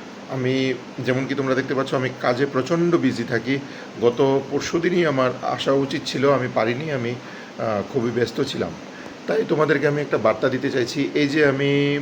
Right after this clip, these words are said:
বলেছিলাম যে একটা আন্দোলন করতে যাচ্ছি, তোমাদের সহযোগিতার খুব, খুব, খুবই মানে প্রয়োজন। তো আমি তোমাদেরকে জানিয়ে দিচ্ছি যে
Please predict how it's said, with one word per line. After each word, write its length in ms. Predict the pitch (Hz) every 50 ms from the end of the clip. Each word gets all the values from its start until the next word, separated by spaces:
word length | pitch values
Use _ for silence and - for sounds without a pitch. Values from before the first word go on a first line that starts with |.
| 135
বলেছিলাম 720 | 120 123 120 123 120 120 - 131 120 120 120 123 127 123
যে 380 | 110 107 120 117 113 113 110 117 107 104
একটা 220 | 113 117 - 120
আন্দোলন 500 | 107 - 117 117 117 113 120 120 120 120 113
করতে 220 | 120 110 - - 117
যাচ্ছি, 340 | 117 113 113 - - 131 120
তোমাদের 280 | 120 110 110 104 107 107 95 - - - - - - - -
সহযোগিতার 520 | 131 120 117 110 127 117 127 127 - - - -
খুব, 220 | - 156 151 135 - - - - -
খুব, 200 | - 156 147 123 - - -
খুবই 520 | - - 160 151 143 131 151 151 156 151 143 123
মানে 200 | 127 117 113 113 113
প্রয়োজন। 440 | - 117 113 110 107 92 98 107 120 147 165 - - - - - - - - - - -
তো 360 | 151 120 113 113 110 110 107 - - - - - - - - - - - -
আমি 280 | 147 139 139 156 160 160 - - - - - - - - - - - - - - - - - -
তোমাদেরকে 440 | - 143 131 135 123 120 120 127 143
জানিয়ে 260 | 139 131 131 135 139
দিচ্ছি 340 | 135 127 127 131 - - 139
যে 280 | 123 110 120 120 123